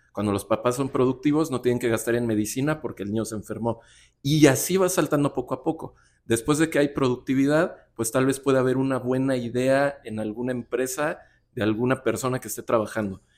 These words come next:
Entonces el agua también se convierte en la productora de nuevos productos y servicios. Y esos servicios son innovadores. Y así vas escalando un poco desde esa base de la pirámide hasta llegar a la ciudad y decir, "Oye, estoy haciendo,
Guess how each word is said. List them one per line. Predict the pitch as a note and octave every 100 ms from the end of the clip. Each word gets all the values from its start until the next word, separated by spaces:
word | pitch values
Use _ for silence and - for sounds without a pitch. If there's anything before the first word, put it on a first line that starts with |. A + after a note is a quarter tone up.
| _
Entonces | A2+ A2+ B2 A#2+ A#2
el | A2+
agua | C3+ C#3+ D3+
también | A#2+ A#2
se | B2 B2
convierte | G#2+ G#2+ B2 - B2+ B2
en | C#3 E3+ - _ _
la | G#2+ G#2+
productora | A#2+ A#2 A2+ C3+ D3+
de | C#3
nuevos | A#2 C3 C#3
productos | - A2+ B2 - D3+
y | -
servicios. | G#2+ A2 A#2 G#2+ G2 - - _ -
Y |
esos | C3 D#3
servicios | C#3+ B2+ D3 D#3 E3
son | D3+ C3
innovadores. | B2+ A2+ G#2 A2 G#2+ A2 - _ _
Y | A2+ B2
así | - C#3+
vas | D3+ C#3+
escalando | - A#2 A2+ A#2+
un | B2 A#2+
poco | B2 - C3+
desde | G#2+ G2 G2 - _ -
esa | A#2 C#3+
base | C#3 D3
de | C3
la | A#2
pirámide | A2+ A#2 B2 C#3 E3+ - -
hasta | F#2 -
llegar | A2+ A#2 D#3
a |
la | F3+ B2
ciudad | - A2 B2 D#3+
y | C#3+
decir, | G#2 G#2+ A#2 - - _
"Oye, | A#2 A2+ G#2
estoy | - B2
haciendo, | B2 B2+ B2 B2+ C3 C3+ C#3